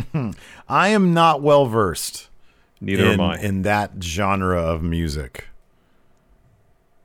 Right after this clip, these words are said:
Speaker 1: So I c-, I couldn't say.
Speaker 2: Yeah.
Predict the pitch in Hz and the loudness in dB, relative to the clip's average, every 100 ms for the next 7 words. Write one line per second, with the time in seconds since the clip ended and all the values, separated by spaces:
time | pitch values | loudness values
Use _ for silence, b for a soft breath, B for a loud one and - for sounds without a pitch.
0 | _ - - 82 80 - 82 - - 76 | _ -12 -6 -4 -4 -6 -10 -10 -14 -16
1 | - - 92 85 - 73 57 50 80 78 | -12 -12 -10 -12 -14 -14 -16 -20 -20 -20
2 | - _ - _ - - 55 - | -20 _ -20 _ -18 -16 -16 -18